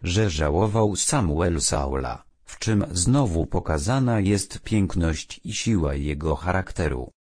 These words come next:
On był gotowym pełnić boskie przykazanie zawsze i w każdym szczególe,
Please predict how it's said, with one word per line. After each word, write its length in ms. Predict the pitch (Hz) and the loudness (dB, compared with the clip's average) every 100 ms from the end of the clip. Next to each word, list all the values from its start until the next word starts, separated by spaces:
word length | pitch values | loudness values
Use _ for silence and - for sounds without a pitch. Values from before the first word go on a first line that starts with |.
| _ _ - | _ _ 0
On 300 | 110 85 73 | 2 2 2
był 360 | 76 98 101 | 2 4 2
gotowym 760 | 90 87 82 113 127 123 113 95 | 2 0 2 0 2 2 4 2
pełnić 580 | - 113 110 110 87 80 | 2 0 4 4 2 0
boskie 560 | 76 87 - - 76 76 | 0 0 0 -2 -2 -2
przykazanie 800 | - 90 80 73 117 131 131 117 | -2 -2 0 0 0 2 2 2
zawsze 520 | 104 156 - - 85 | 0 -2 -2 0 0
i 220 | - 78 | -2 -6
w 100 | - | -6
każdym 600 | - 143 123 107 87 82 | -2 -2 0 0 2 2
szczególe, 800 | 73 - 78 90 87 76 71 | -2 -4 -2 0 0 2 0